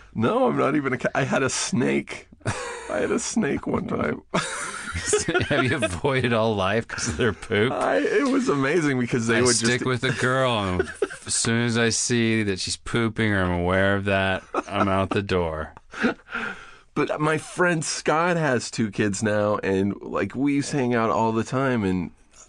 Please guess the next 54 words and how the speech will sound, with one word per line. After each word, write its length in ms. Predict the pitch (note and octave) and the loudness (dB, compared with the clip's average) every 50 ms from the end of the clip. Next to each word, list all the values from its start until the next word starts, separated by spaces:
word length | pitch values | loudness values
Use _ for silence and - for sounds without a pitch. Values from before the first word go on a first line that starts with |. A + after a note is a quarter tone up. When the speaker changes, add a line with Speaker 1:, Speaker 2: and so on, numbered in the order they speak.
| - - | -14 -10
Speaker 1:
like, 200 | - C#2+ G2+ G2 | -8 -6 -4 -4
a 40 | |
year 320 | G#2 G2+ G2+ A2 A#2+ B2 C3 | -4 -2 0 2 2 2 2
or 60 | C3+ | 0
so 220 | B2 - A#2+ G#2 G2+ | 0 0 0 2 2
ago, 500 | G2 G2+ G2+ F#2+ F2+ F2+ F2+ F2+ F#2 - - - - - _ _ - - - - - | 2 2 2 2 2 2 2 0 0 -4 -8 -20 -20 -20 _ _ -20 -20 -20 -14 -6
we 120 | - A2 | -4 -2
were 60 | A2 G2+ | 0 2
gonna 200 | A2+ G#2+ G#2 G2+ | 2 2 2 2
go 100 | G2+ G2+ | 2 2
to 120 | G2 F#2+ | 2 2
a 40 | F2+ | 2
movie, 460 | F#2+ G2+ G#2 G#2+ G#2 G#2+ G#2+ G#2+ G2+ | 2 2 2 0 0 0 0 2 2
and 140 | F#2+ E2 D#2 | 0 0 0
I 140 | D#2 D#2 E2 | 0 -2 -4
said, 420 | D#2 - - E2 D#2 D2+ C#2+ - - A1 | -4 -6 -4 -4 -4 -4 -4 -6 -8 -8
uh, 340 | - - - G1+ - - - - - - _ _ _ - | -8 -8 -8 -8 -10 -10 -12 -16 -20 -20 _ _ _ -16
I 60 | - F2+ | -14 -12
said, 160 | - - F#2+ | -10 -10 -6
"Yeah, 160 | G2 B2+ B2+ | -4 -4 -2
let's 160 | G#2+ F#2 F2+ - | -2 -4 -4 -2
go 120 | - A2 | 0 0
to 80 | G2+ G2+ | 2 2
this 160 | F#2+ F#2+ - | 0 -2 -2
movie 320 | G#2+ G#2+ G#2+ G#2 F#2+ F#2+ F2+ | -2 -2 -2 -2 -2 -2 -4
tomorrow 340 | - - F#2+ F2 E2+ E2+ | -4 -2 -2 0 0 0
night." 220 | E2 E2 F2 F2+ D#2+ | 0 0 -2 -2 -4
He's 160 | - - - | -6 -8 -8
like, 160 | D2+ - - | -8 -6 -2
"All 100 | F2 F#2+ | -2 0
right." 320 | F2+ F2+ F2 E2+ F2+ D#2+ - - - - - - - - - - - - - - - - - _ _ | 0 0 0 0 0 -2 -4 -8 -16 -20 -20 -20 -20 -20 -20 -20 -20 -20 -20 -20 -20 -20 -20 _ _
And, 80 | - - | -6 -4
like, 140 | D#3+ E3+ D#3+ | -2 0 0
an 140 | E3 C3 - - - | 0 0 -2 -2 -2
hour 260 | G2 G2+ G#2 G#2+ A2 | 0 0 2 2 2
or 80 | G#2+ G#2 | 2 0
two 180 | F#2+ A2+ A2 | 0 0 0
before 300 | F#2 F#2+ F#2 F#2+ G2+ F2+ | 0 0 -2 0 0 0
the 80 | F2 F2 | 2 2
movie, 600 | F2 E2+ E2+ F2 - - A2+ A#2+ A2+ B2 B2+ B2+ - | 2 0 0 0 -2 -2 -2 -2 -2 -2 -4 -4 -4
maybe 280 | - B2+ B2+ B2+ A#2+ A2+ | -2 0 2 2 2 2
an 60 | F#2+ | 2
hour, 500 | D#2+ D#2 E2 E2 E2+ F2 E2 D2 A#1+ - - | 2 0 0 2 2 2 2 2 0 -2 -6
he 200 | - E2 - - - _ - - - | -10 -14 -14 -14 -16 _ -20 -18 -14
texted 400 | - - G2+ F#2+ - - G2+ G2 | -12 -10 -10 -10 -8 -6 -2 -2
me. 120 | F#2 E2+ | 0 0
He's 140 | D#2 D#2 C#2+ | -2 -2 -4
like, 160 | E2 D2+ D#2 D#2+ | -6 -6 -6 -6
"I 80 | D#2+ E2 | -8 -8
can't 480 | - - - G2 F2+ E2+ E2 D#2+ - | -10 -10 -6 -4 -2 -2 -2 -4 -4
go, 300 | - D#2 D2 D2 D2+ D#2 | -4 -4 -2 0 0 -2
dude." 320 | D2+ C2+ D#2 D2+ D2+ D2+ D2+ | -2 -2 -2 -2 0 0 0
I 80 | D2+ D2 | -2 -2
was, 280 | D2 D2+ D#2 - - | -4 -4 -6 -10 -14